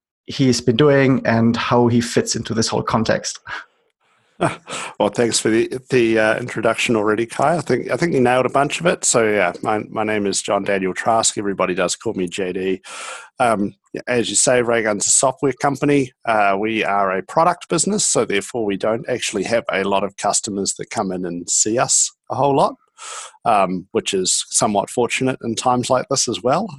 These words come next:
Speaker 2: Uh, we're not, we're not too sort of, um, concerned about needing to close the office. Uh,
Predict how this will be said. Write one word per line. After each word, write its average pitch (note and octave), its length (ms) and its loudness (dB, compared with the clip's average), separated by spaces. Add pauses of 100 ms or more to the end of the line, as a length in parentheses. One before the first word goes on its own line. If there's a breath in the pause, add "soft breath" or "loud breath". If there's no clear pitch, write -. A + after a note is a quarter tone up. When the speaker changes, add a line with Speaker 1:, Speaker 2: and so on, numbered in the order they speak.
Speaker 2:
Uh, G2 320 -4 (140)
we're G2 120 -6
not, G2 300 -4
we're G#2+ 100 -12
not F#2+ 220 -6
too G2 320 -2 (400)
sort G2 180 -8
of, F#2 140 -8
um, F#2+ 380 -2
concerned G2 420 -4
about F#2 240 -4
needing F#2 220 -8
to - 100 -14 (100)
close - 260 -8
the F#2 120 -4
office. - 340 -8 (600 loud breath)
Uh, A#2+ 340 4